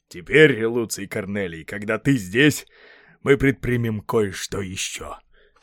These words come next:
Сулла передал ему письма от Юлии и Гая Юлия Цезаря,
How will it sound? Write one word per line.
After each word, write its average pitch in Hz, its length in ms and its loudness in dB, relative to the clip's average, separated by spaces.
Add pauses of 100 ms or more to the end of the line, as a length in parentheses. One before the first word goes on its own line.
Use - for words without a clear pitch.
(600)
Сулла 160 520 4
передал 135 500 0
ему 131 220 -4
письма 117 480 -6
от 117 100 -10
Юлии 147 460 -2
и 131 180 -10
Гая 139 340 0
Юлия 123 360 -4
Цезаря, 92 540 -6